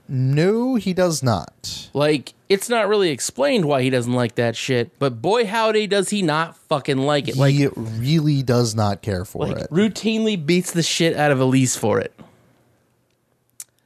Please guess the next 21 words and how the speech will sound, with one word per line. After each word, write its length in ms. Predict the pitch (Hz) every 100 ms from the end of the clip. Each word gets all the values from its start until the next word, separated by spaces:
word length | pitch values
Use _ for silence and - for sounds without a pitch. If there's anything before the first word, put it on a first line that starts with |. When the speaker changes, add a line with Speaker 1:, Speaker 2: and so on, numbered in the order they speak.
| _ _ 123
Speaker 1:
Yeah, 300 | 127 104 - -
Speaker 2:
Within 360 | 185 202 285 254
Speaker 1:
like, 80 |
all 140 | 135 160
Speaker 2:
the 80 | 170
Speaker 1:
the 60 |
Speaker 2:
first 380 | - - 269 -
Speaker 1:
time. 100 | - - _ _
Speaker 2:
five 500 | - - 208 196 185
minutes, 320 | 185 180 131
there's 240 | 127 131 120
a 80 | 113
kill, 520 | - 156 123 98 - _
which 200 | 135 -
is 140 | 123
like, 180 | 135 107 _ _ -
wow, 580 | 392 370 285 - - - _ _ _ _ _
fuck 460 | - - 330 339 151
you. 100 | -
Speaker 1:
Yeah, 140 | -
it, 160 | 165